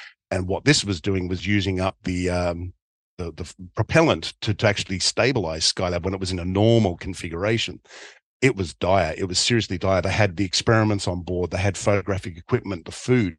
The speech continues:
everything was in danger of, uh, being destroyed. What they ended up doing was developing a parasol system that would be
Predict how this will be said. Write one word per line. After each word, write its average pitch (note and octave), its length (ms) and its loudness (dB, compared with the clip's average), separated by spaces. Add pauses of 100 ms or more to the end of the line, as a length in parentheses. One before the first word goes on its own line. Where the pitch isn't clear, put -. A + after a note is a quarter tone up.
everything G#2+ 520 0
was F2+ 160 -4
in F2+ 120 -4
danger F2+ 440 -4
of, E2+ 240 -10
uh, F#2 140 -2
being E2+ 260 -6
destroyed. F#2 640 0 (720)
What A#2+ 200 4
they A2+ 100 6
ended G2 160 4
up E2+ 140 -2
doing G#2 400 2
was F#2 160 -2
developing F#2+ 420 0
a E2+ 120 -4
parasol A2+ 580 2
system - 400 -4
that F2+ 180 -6
would F#2+ 180 -2
be F#2+ 320 0